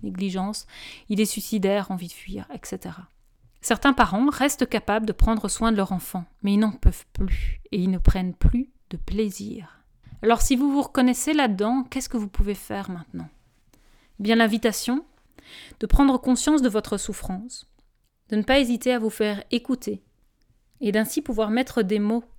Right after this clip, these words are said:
pour dire votre souffrance, notamment auprès de votre entourage,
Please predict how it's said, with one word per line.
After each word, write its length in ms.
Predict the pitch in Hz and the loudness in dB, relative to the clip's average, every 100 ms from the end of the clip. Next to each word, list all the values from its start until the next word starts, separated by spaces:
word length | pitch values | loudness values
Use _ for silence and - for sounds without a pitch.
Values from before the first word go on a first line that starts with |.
| _ | _
pour 180 | - 208 | -4 -2
dire 200 | 190 196 | -2 -4
votre 260 | 185 - 185 | -6 -10 -12
souffrance, 720 | 196 - 190 190 185 - _ _ _ _ _ | -10 -2 -2 -4 -12 -20 _ _ _ _ _
notamment 300 | - 214 220 | 0 2 2
auprès 220 | 214 202 | 2 2
de 60 | 196 | 2
votre 200 | 196 214 | -4 -4
entourage, 600 | 196 220 196 190 196 | -4 -4 -4 -4 -6